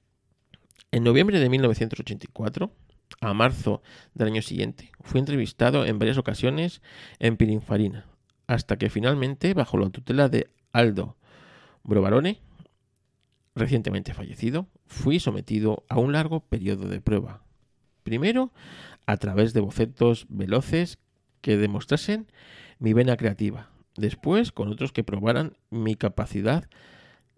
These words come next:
para la representación artística realista de estas ideas. Y a continuación, diseños técnicos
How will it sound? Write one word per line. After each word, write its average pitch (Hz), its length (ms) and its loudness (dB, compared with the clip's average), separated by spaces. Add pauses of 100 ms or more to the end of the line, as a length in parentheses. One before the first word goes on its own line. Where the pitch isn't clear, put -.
(560)
para 117 200 4
la 107 180 4
representación 107 800 -4 (260)
artística 139 920 -4
realista 104 760 -2
de 110 100 -4
estas 113 240 -8
ideas. 101 440 -6 (100)
Y 107 120 -2
a 101 100 -2
continuación, 104 760 -4 (300)
diseños 127 560 -6
técnicos 107 640 -6